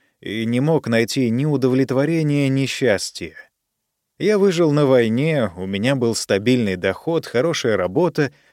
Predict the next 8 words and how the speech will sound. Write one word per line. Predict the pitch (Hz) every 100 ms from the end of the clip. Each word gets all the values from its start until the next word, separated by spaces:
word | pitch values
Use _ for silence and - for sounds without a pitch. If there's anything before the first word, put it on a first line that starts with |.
| -
так | 151 151 _
почему | 156 151 180 202
же | 175
я | 180 165
был | 147 165
несчастлив | 147 135 - 185 180 175 170 -
и | 180
неудовлетворён? | 160 165 160 151 151 147 156 147 101 78